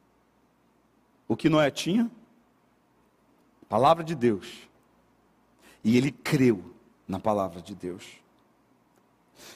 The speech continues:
O texto de Êxodo, Gênesis seis, vinte e dois diz que Noé fez tudo exatamente como Deus havia ordenado. Ou seja,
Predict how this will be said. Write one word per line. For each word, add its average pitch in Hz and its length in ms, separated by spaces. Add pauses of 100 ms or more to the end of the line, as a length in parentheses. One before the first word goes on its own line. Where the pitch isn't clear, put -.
(140)
O 131 40
texto 180 280
de 156 380 (240)
Êxodo, 160 380 (340)
Gênesis 156 420
seis, 180 300
vinte 147 180
e 135 40
dois 165 240
diz 165 180
que 160 100
Noé 156 220
fez 151 300
tudo 139 340 (500)
exatamente 160 840
como 147 200
Deus 127 200
havia 117 300
ordenado. 123 500 (2250)
Ou 147 80
seja, 123 420